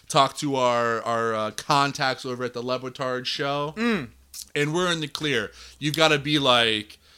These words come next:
Speaker 1: pushing, you know, serious numbers, like, you know, fifty K plus, seventy-five K plus,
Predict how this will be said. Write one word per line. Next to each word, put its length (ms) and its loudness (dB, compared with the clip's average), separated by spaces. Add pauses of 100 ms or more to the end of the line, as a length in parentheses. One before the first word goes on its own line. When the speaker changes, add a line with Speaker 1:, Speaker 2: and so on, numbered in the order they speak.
(260)
Speaker 1:
pushing, 680 0
you 160 -10
know, 160 -4
serious 640 -2
numbers, 560 -6
like, 380 -6
you 80 -10
know, 160 -10
fifty 560 -8
K 480 -6
plus, 400 -10
seventy-five 680 -6
K 120 -4
plus, 400 -4